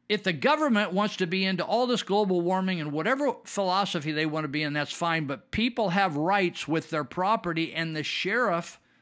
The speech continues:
of Canada, and certainly the sheriffs of every county, over three thousand counties in California, or, sorry, in, uh, fifty-eight counties in California, over, I think, thirty-one hundred counties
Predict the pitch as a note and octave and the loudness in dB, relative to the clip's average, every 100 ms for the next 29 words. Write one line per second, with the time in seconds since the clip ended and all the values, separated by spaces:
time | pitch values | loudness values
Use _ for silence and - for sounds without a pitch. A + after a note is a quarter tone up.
0 | _ _ - D#3 B2 - G3 A#3 F3 E3 | _ _ -4 -4 -4 -4 -2 0 0 -2
1 | D#3 D#3+ - A3 C4 A3+ E3 D3 - E3 | -4 -6 -4 -2 0 0 -2 -2 -2 -2
2 | G3+ A#3+ D3 - - C#3+ B2+ F3+ G3+ G#3+ | 0 2 2 -2 -6 -6 -4 -4 -2 -4
3 | - F#3 G3 E3 D3 C#3+ C#3 F3+ F3+ F3 | -4 -2 -2 -2 -2 -4 -4 -4 -2 -2
4 | D#3+ C3+ C3 E3 D#3+ D3+ B2+ A#2+ A#2+ C#3+ | -2 -4 -6 -4 -4 -4 -4 -6 -6 -4
5 | C3+ A#2+ C#3 C#3+ B2 A2 B2+ A2+ - _ | -4 -4 -6 -4 -4 -6 -6 -6 -8 _
6 | - - - C3 A#2 A2 B2+ A2+ A2+ A2 | -14 -8 -4 -2 -2 -6 -6 -4 -4 -4
7 | G#2 - _ - - - - - - - | -8 -12 _ -18 -18 -20 -20 -20 -10 -4
8 | F#3 D#3 D3+ - D#3 D3 B2 A#2+ D3+ C#3 | -2 0 -2 0 -2 -2 -6 -6 -4 -4
9 | - D3+ C#3 D#3 C#3+ C3+ C3+ C3+ C#3+ - | -4 -4 -4 -2 -2 -2 -4 -6 -8 -4
10 | E3+ D3 C#3 D#3+ D3 F3 D#3 G#2 - B2+ | -2 0 -2 -4 -4 -4 -6 -6 -6 -4
11 | B2 B2 - | -4 -6 -8